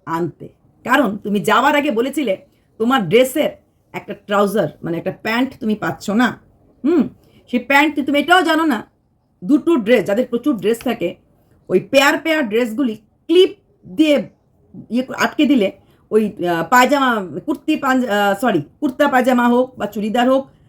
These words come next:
ওটার চুড়িদারের যেটা একটা ড্রেস, ওটার ওড়না, ওটার ড্রেস ক্লিপ, আরেকটা ড্রেস ক্লিপ। যখন তুমি সেই ড্রেসটা পরবে, অটোমেটিক্যালি তার সঙ্গে তার ড্রেসের সেটটা, কোনো সেট যে ড্রেস যদি হয়,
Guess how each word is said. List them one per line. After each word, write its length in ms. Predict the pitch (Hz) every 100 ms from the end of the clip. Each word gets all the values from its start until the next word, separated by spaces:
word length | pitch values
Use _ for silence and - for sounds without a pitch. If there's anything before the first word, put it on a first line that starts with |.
| _ -
ওটার 400 | 285 294 285 -
চুড়িদারের 480 | 294 294 294 294 220
যেটা 320 | 254 247 208
একটা 180 | 208 220
ড্রেস, 300 | 226 190 -
ওটার 160 | 208 226
ওড়না, 400 | - 277 277 294 240
ওটার 240 | 226 208
ড্রেস 220 | 233 285 - _ _ _ _ _ -
ক্লিপ, 200 | 311 - - _ _ _ -
আরেকটা 320 | 262 285 320
ড্রেস 220 | 285 311 -
ক্লিপ। 220 | 302 294 - _ _ _
যখন 440 | 156 254 254 349 320
তুমি 180 | 302 269
সেই 140 | 247
ড্রেসটা 360 | 180 214 - 220
পরবে, 420 | - 208 233 349 - _ _ _
অটোমেটিক্যালি 540 | 175 233 320 294 285 311
তার 180 | 226 185
সঙ্গে 300 | - 185 175
তার 180 | 175
ড্রেসের 280 | 160 180 180
সেটটা, 560 | 180 - 262 - - - - _ _ -
কোনো 160 | 208
সেট 420 | 202 - 349 381
যে 200 | 294 233
ড্রেস 320 | 202 165 196 165
যদি 180 | 170
হয়, 220 | 165 160